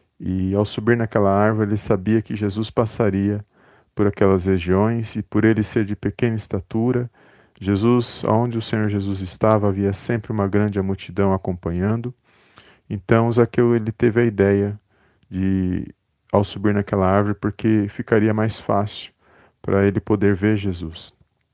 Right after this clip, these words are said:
Então ele toma aquela decisão, sobe e fica ali esperando. E vai dizer que quando o Senhor Jesus estava passando ali naquele lugar, o próprio Senhor, ele,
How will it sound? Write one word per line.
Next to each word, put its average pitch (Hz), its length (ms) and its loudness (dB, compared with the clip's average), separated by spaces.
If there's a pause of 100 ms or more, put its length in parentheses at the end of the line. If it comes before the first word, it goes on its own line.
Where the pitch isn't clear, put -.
(440)
Então 104 240 2
ele 107 140 4
toma 135 320 0
aquela 110 260 2
decisão, 98 640 -2
sobe 117 560 0 (600)
e 107 100 -2
fica - 260 2
ali 120 140 6
esperando. 107 640 2 (100)
E 104 240 0
vai 113 160 6
dizer 113 320 2
que 113 100 -8
quando 131 440 0
o 117 40 -8
Senhor 123 320 -4
Jesus 110 640 -2 (600)
estava 117 340 4
passando 131 580 2
ali 110 380 4
naquele 110 400 2
lugar, 101 580 2 (920)
o 101 100 -4
próprio 139 380 4
Senhor, 107 480 0
ele, 107 220 0